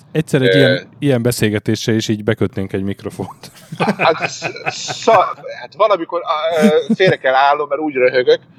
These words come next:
Speaker 2: hogy úgy könnyezek, hogy nem látok. Tehát, ö, <laughs> hát né-, né-, néha azért, ö, jól megy a dolog. Egy kicsikét la-, ö, lanyhult a dolog, mert,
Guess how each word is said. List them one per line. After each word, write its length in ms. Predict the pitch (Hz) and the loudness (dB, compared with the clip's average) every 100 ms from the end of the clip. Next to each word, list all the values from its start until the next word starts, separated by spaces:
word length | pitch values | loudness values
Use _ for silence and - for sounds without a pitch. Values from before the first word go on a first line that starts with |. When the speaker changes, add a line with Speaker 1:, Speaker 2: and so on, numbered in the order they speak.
| _ | _
Speaker 2:
hogy 140 | 131 160 | 0 2
úgy 180 | 147 | 2
könnyezek, 460 | - 131 131 120 135 | 0 -2 -2 -2 0
hogy 140 | 135 | 0
nem 160 | 135 120 | 0 2
látok. 420 | 110 90 - 71 - - - - - | 2 2 -2 -14 -16 -20 -12 -10 0
Tehát, 360 | 104 113 117 | 0 2 0
ö, 180 | 117 117 110 - - - - - | 2 2 0 -8 -20 -20 -20 -10
<laughs> 80 | - - 151 147 - 143 - - - - - - - | -6 -4 -2 -2 -2 -6 -6 -16 -18 -16 -16 -14 -2
hát 160 | 139 | -2
né-, 200 | 139 156 139 | -2 -10 -2
né-, 180 | 165 147 | -2 2
néha 280 | 170 151 139 | 2 4 4
azért, 480 | 120 120 113 - 113 | 2 0 -6 -6 -2
ö, 40 | 110 107 123 | -2 -2 2
jól 160 | 123 | 2
megy 160 | 113 107 | 2 0
a 60 | 107 | 0
dolog. 320 | 131 151 151 - - | 2 2 2 -4 -2
Egy 160 | 185 - | -2 0
kicsikét 580 | 285 - 202 180 151 | -2 -4 -2 0 0
la-, 140 | 147 156 | 0 2
ö, 400 | 143 135 139 135 | 6 8 6 4
lanyhult 440 | 151 156 147 135 | 2 2 -2 -8
a 80 | 113 | -6
dolog, 300 | 117 127 123 113 | -2 2 2 2
mert, 200 | 110 | 0